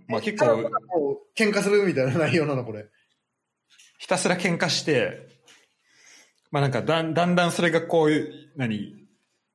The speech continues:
Speaker 1: まあ、どんどんこう、エスカレートしていく映画なんだけど。
Speaker 2: へえ。
Speaker 1: なんか、いい収まり方すんのかなと思ったら、なんか別にそういうわけでもなく、
Speaker 2: <laughs>
Speaker 1: 結構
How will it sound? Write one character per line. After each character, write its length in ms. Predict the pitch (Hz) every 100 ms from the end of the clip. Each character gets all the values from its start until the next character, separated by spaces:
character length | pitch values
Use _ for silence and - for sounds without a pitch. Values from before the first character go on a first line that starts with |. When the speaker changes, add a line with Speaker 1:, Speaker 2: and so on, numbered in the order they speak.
| _
Speaker 1:
ま 100 | -
あ、 20 | 135
ど 120 | 151
ん 60 |
ど 80 | 117
ん 80 | 104
こ 160 | 107 107
う、 80 |
エ 40 | 123
ス 120 | -
カ 80 | 151
レ 80 | 123
ー 60 |
ト 80 | 107
し 100 | -
て 80 | 104
い 40 |
く 340 | - 95 90 -
映 120 | 98
画 80 | 92
な 80 | 90
ん 60 |
だ 120 | 82 80
け 80 |
ど。 240 | 82 82 - _ _ _ _ _
Speaker 2:
へ 520 | 110 113 117 117 120
え。 240 | 117 - _ _ _ _
Speaker 1:
な 80 | 170
ん 20 |
か、 140 | 151 -
い 100 | 240
い 160 | 214
収 120 | 156 170
ま 100 | 160
り 80 |
方 180 | 160 180
す 180 | 139 196
ん 80 | 185
の 120 | 165
か 80 | 160
な 120 | 156
と 80 | 151
思 160 | 123
っ 60 | -
た 100 | 107
ら、 420 | 98 92 85 - _ _ _ _ - _ _
な 120 | 160
ん 20 |
か 60 | 139
別 160 | 135 160
に 60 |
そ 220 | 131 -
う 20 | 190
い 60 |
う 40 | 190
わ 100 | 180
け 80 |
で 80 | 120
も 100 | 104
な 140 | 104 113
く、 440 | - 87 85 - _ _ _ _ -
Speaker 2:
<laughs> 1400 | 202 - 196 - - - _ _ _ _ _ _ _ _ -
Speaker 1:
結 200 | 214 -
構 400 | 131 123 117